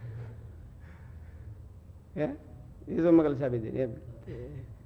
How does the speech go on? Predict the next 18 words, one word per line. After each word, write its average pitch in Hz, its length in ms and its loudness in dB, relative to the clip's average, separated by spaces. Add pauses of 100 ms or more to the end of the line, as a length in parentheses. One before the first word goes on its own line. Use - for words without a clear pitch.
(580)
એ 151 120 -8
તો, - 140 -4 (400)
વિશ્વમંગલ 175 440 10
સ્વામી 185 260 10
જો 175 460 12 (360)
હાલી 160 240 12
નીકળેલા 220 440 10
હોય 226 160 12
તો 240 480 10
વાંધો, 247 460 10 (440)
અને 156 100 8
હાલી 165 220 10
નીકળેલા 196 400 10
ન 190 160 10
હોય 214 240 10
તો 247 160 6
નહીં 320 220 12
વાંધો. 139 360 6